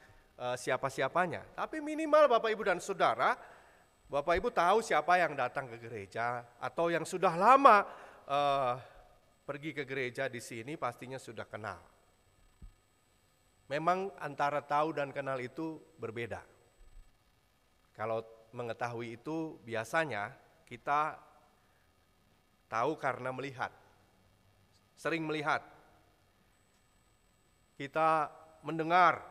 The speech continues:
atau mendapatkan informasi, atau karena mungkin kita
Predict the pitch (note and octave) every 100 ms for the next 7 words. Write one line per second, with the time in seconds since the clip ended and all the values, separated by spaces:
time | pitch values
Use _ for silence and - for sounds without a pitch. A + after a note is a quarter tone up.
0 | - - - C#3 - E3 E3 E3 F3 F#3+
1 | G#3+ G3+ F#3+ F3+ F#3+ F#3+ A3 A3 B3+ A3+
2 | B2+ - - - - _ _ _ _ _
3 | _ _ _ _ _ _ C3 D#3+ G#3 G#3
4 | G#3 G#3 G#3 G3+ G3+ A3 G#3+ G3+ G3 F3+
5 | E3 D3+